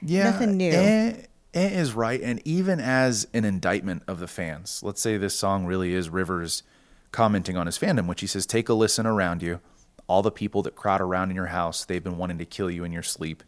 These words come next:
Speaker 1: Take a load
Speaker 2: <laughs>
Speaker 1: off and bow down to the others who love to call you their names. They've been wanting to kill you in their sleep, or in your sleep." It's not even, like, a really good F U to the fans. It's weird. Its message gets murky 'cause it's like, "And all the bull that people sling, love is an ocean." I guess that's, like, a fancy way of saying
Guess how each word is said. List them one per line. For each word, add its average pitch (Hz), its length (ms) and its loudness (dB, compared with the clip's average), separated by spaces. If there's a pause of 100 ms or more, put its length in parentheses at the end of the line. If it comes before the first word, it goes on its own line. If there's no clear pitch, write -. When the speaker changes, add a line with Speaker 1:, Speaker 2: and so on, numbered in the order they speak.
(540)
Speaker 1:
Take 104 160 -4
a 107 60 2
load 92 200 4
Speaker 2:
<laughs> 87 60 2
Speaker 1:
off 85 160 -2
and 87 80 -4
bow 82 220 -2
down 85 340 -4
to - 100 -14
the 87 120 -4
others 87 280 -6
who 92 120 -8
love 90 180 -2
to 90 80 -4
call 90 200 -2
you 90 120 -2
their 87 140 -4
names. 82 400 -6
They've 85 140 -6
been 87 120 -6
wanting 78 220 -8
to - 60 -18
kill 73 120 -8
you 82 80 -12
in 82 60 -10
their 80 100 -12
sleep, - 320 -10 (260)
or 98 80 -4
in 95 60 -2
your 87 100 -4
sleep." 76 320 -6 (640)
It's - 160 -2
not 247 200 4
even, 277 240 2
like, 190 220 4
a 101 80 2
really 123 320 2
good 107 360 2
F 104 220 2
U 98 140 0
to 90 80 -2
the - 80 -10
fans. 85 560 -4 (1500)
It's - 160 -4
weird. 120 480 4
Its - 200 -6
message 104 460 0
gets 92 180 -4
murky 95 360 -2
'cause 92 200 -4
it's 90 160 -6
like, 85 240 -4
"And 98 100 -4
all 104 100 4
the 98 100 0
bull 92 200 -2
that 87 140 -4
people 95 300 -4
sling, 92 420 -2
love 90 160 0
is 90 120 -4
an 85 80 -4
ocean." 90 500 -6
I 87 80 -10
guess 87 180 -6
that's, - 140 -6
like, - 140 -10
a - 40 -12
fancy 92 320 -6
way 87 140 -2
of 87 80 -6
saying 90 360 -4